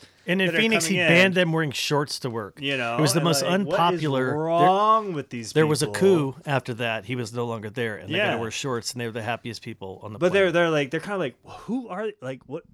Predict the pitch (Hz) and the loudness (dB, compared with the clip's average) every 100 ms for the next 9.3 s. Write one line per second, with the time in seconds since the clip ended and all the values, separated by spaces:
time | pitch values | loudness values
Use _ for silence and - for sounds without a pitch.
0 | _ _ - 160 - 208 - - 151 143 | _ _ -14 -12 -10 -8 -6 -6 -4 -4
1 | 151 - - - 123 165 120 98 127 135 | -4 -8 -10 -8 -2 -2 -2 -8 -16 -16
2 | - 147 160 160 135 127 - 127 160 135 | -6 -6 -4 -8 -8 -10 -12 -10 -6 -6
3 | - _ _ _ 107 110 139 147 _ _ | -10 _ _ _ -12 -10 -10 -14 _ _
4 | _ _ _ _ _ - 180 175 147 139 | _ _ _ _ _ -6 0 0 -2 -6
5 | 139 - 233 311 247 - - 143 180 - | -12 -6 -6 -4 -8 -10 -20 -20 -20 -16
6 | 160 156 160 147 156 190 220 196 180 170 | -8 -6 -4 -4 -2 0 -2 -8 -10 -12
7 | - 147 147 143 127 113 110 - 135 113 | -12 -12 -10 -8 -10 -12 -14 -12 -12 -10
8 | 147 143 107 98 - 131 147 110 120 127 | -10 -8 -10 -12 -14 -12 -12 -6 -4 -4
9 | - 151 131 | -6 -10 -8